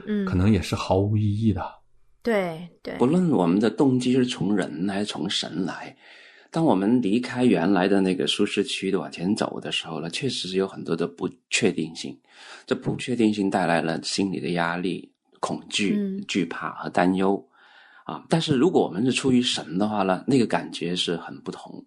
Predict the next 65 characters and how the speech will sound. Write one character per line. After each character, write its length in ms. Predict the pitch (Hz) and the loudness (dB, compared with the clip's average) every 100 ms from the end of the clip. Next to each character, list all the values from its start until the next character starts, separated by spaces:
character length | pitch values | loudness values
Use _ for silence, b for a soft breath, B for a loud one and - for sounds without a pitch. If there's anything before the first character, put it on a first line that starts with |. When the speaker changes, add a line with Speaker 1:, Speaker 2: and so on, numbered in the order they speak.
| - | -6
Speaker 1:
嗯。 520 | 240 240 214 185 180 | -2 0 0 -2 -4
Speaker 3:
啊， 160 | 180 - | -4 0
因 160 | 127 | 2
为 160 | 147 135 | 4 2
我 80 | 95 | 2
们 120 | 107 | 2
刚 120 | 131 | 2
才 120 | 127 | 4
已 160 | 123 82 | 2 2
经 200 | 101 113 | 2 0
提 200 | - 104 | 0 0
到 160 | 117 107 | 2 0
几 100 | 73 | 0
个 140 | 95 | 0
例 200 | 98 113 | 2 0
子 200 | - - | 0 -6
了， 160 | - - | -10 -10
Speaker 1:
嗯。 20 | |
Speaker 3:
就 100 | 85 | -10
是 140 | - | -10
比 100 | - | -10
方 140 | 80 87 | -8 -2
说 140 | 107 | 0
埃 180 | 95 98 | 2 0
及 160 | - | -2
的 140 | 78 85 | -4 -2
例 180 | 92 92 | -4 -6
子 160 | - | -8
哈， 260 | - 82 76 B B B B B | -12 -12 -14 B B B B B
呃， 200 | - 85 240 | -4 -4 -2
Speaker 1:
嗯。 160 | 220 | 0
Speaker 3:
这 80 | 208 | 2
个 80 | 208 | 2
是 200 | - 98 | 2 2
一 140 | 87 | 0
个， 240 | 87 92 - _ - | -2 -4 -4 _ -6
但 100 | 131 | -2
是 160 | - | 2
我 140 | 95 87 | 2 4
觉 120 | 107 | 2
得 80 | 107 | 2
更 200 | 127 113 | 2 2
加 100 | 113 | 0
清 340 | - 120 120 | -2 -2 0
晰 320 | 123 - 107 | 0 0 0
一 80 | 110 | 0
点 220 | 92 76 | 0 -4
的 100 | - | -6
话， 80 | 85 | -6
就 140 | 87 | -4
是 240 | 90 - - B B B | -4 -6 -10 B B B
亚 60 | 85 | -4
伯 120 | 87 | 2
拉 80 | 101 | 2
罕 200 | 113 98 | 4 0
出 200 | 90 - | -2 0
乌 120 | 87 82 | 0 2
尔， 280 | 53 52 - _ | 2 0 -6 _
呃， 100 | - - _ - | -20 -20 _ -16
Helen 400 | - - 110 85 | -12 -2 0 2
也 140 | 73 | -2
提 240 | - 220 220 | -2 0 2
到 180 | 95 | 0
过， 260 | 90 180 | 0 -4
Speaker 1:
嗯。 20 | - | -10